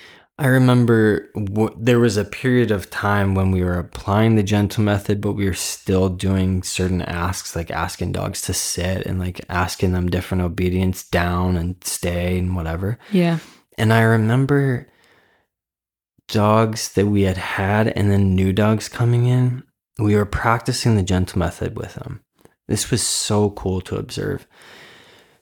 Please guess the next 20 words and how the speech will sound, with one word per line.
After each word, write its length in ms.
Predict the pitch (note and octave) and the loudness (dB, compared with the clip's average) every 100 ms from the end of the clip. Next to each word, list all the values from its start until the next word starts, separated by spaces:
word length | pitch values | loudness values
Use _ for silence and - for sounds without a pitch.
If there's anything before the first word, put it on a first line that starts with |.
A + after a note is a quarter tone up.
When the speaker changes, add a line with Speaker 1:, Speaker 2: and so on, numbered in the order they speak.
| _ _ _ _ _ _ _ _ _ _ _ _ _ _ - | _ _ _ _ _ _ _ _ _ _ _ _ _ _ -6
Speaker 1:
Practicing 600 | - A#2+ B2+ B2+ - C3+ | -2 2 2 0 2 4
the 60 | A#2+ | 4
gentle 380 | G#2+ G#2 G2+ G#2 | 4 2 2 0
method 260 | F#2+ G2 | 0 0
with 140 | F#2+ F#2 | -2 0
them 180 | F#2 - | -2 -2
and 180 | G#2+ G#2 | 0 2
then 260 | A2 G#2+ - | 4 2 -2
asking 520 | - F#2+ F#2 - A#2+ A2 | -6 -4 -4 -2 0 2
them 180 | G#2 G2+ | 2 0
to 140 | G#2 | -2
do 400 | F#2 - G2 G2 | -4 -4 -2 0
those 360 | A2 A#2+ C3+ - | 0 0 -2 -2
things. 560 | D3+ E3 F3+ - - _ _ _ _ - | 0 2 0 -4 -16 _ _ _ _ -2
And 180 | A#2 A2+ | 2 2
it 160 | G#2+ | 2
was, 240 | G#2+ G#2 G#2+ | 0 0 2
like, 420 | G#2 G2+ G2 - _ _ _ _ _ _ _ _ _ _ _ - | 2 2 0 -6 _ _ _ _ _ _ _ _ _ _ _ -16
so 840 | - - - - - - G#2+ G#2+ | -12 -10 -10 -8 -6 -2 0 0
soft 680 | G2+ - F#2 F2 F#2+ - - | -2 -4 -2 -2 -4 -10 -18